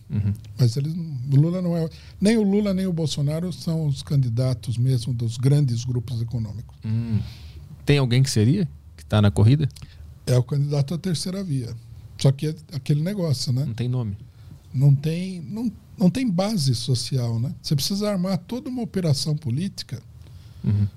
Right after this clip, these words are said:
Speaker 2: pra fazer ele ganhar. Como aconteceu nos Estados Unidos. O Biden também, sem uma operação política muito complicada,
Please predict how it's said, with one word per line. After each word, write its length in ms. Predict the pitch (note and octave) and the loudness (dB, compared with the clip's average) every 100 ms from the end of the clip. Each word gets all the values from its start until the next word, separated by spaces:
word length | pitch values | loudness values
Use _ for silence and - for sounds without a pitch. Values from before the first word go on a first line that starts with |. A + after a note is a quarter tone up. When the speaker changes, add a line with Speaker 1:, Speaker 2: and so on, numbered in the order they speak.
| - | -2
Speaker 2:
pra 140 | C#3 | 0
fazer 380 | C3 D3 B2+ C#3 | 2 0 0 0
ele 120 | D3 | -2
ganhar. 380 | E3 A#3 G3 D3 | -4 -6 -4 -4
Como 240 | C3+ G3+ B3+ | -4 -4 -2
aconteceu 440 | A#3+ A3+ F#3+ G#3+ | 0 0 0 0
nos 120 | A3 | -4
Estados 260 | - A3+ A#3+ | -4 -6 -4
Unidos. 480 | A#3 G#3 D#3+ A2 B2 | -2 0 0 0 2
O 80 | |
Biden 500 | C3 D3 G#3 F3+ C#3 | 2 2 2 4 4
também, 460 | A2+ A#2+ D#3+ A3 A3+ - - - - - - - - | 4 2 2 0 -6 -12 -20 -20 -20 -20 -20 -20 -4
sem 240 | - F#3+ | 0 4
uma 140 | G#3 F#3 | 4 2
operação 440 | D3 D#3 C#3 D#3 | 4 2 2 0
política 380 | C#3+ D3 C#3 - | 2 0 0 0
muito 220 | C#3 G3 | 2 0
complicada, 720 | - C#3 B2 A2+ D#3 A3 E3+ | 0 -2 0 -2 -4 -4 -6